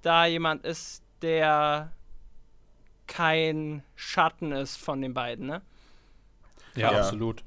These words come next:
Speaker 3: Das kann
Speaker 2: Also man hat ja gemerkt, nach Zitronensenf vor allem, dass du ja schon der kreative Treiber warst.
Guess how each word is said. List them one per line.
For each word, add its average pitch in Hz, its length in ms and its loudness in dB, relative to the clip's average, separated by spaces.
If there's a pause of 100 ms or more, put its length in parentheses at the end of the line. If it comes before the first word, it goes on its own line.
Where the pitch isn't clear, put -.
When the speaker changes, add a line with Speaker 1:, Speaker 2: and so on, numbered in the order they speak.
Speaker 3:
Das - 140 -20
kann 110 120 -6
Speaker 2:
Also 110 160 0
man 123 120 4
hat 127 140 6
ja 131 80 6
gemerkt, 120 420 2
nach 113 160 0
Zitronensenf 120 640 -2
vor 113 160 -4
allem, 110 300 -4 (380)
dass 104 180 0
du 127 120 0
ja 120 160 4
schon 123 200 2
der 113 260 6 (360)
kreative 113 400 -2
Treiber 107 400 0
warst. 107 520 -2